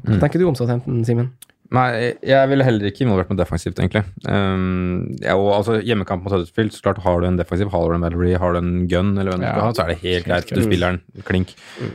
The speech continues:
Speaker 2: Men, eh, jeg ville ikke tatt, bruk-, ville ikke brukt energi på å få det inn.
Speaker 1: Nei.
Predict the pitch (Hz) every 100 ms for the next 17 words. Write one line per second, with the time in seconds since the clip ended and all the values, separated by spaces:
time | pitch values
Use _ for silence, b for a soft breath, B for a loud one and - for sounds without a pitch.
0 | B 110 107 104 104 104 101 101 95 -
1 | 110 - _ 107 101 95 98 113 104 90
2 | 95 98 - 92 90 - 95 107 - _
3 | - 123